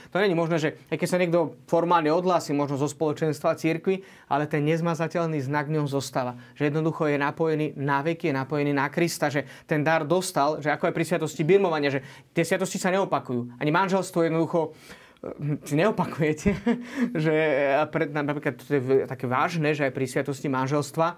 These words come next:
že zvlášť keď ide, povedzme, že o rôzne význania, alebo rôzne,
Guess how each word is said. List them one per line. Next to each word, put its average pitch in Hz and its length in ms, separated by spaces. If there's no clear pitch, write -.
že 127 160
zvlášť 135 400
keď 135 180
ide, 143 220
povedzme, 135 420
že 127 240
o 131 400
rôzne 139 320
význania, 143 720
alebo 127 320
rôzne, 127 320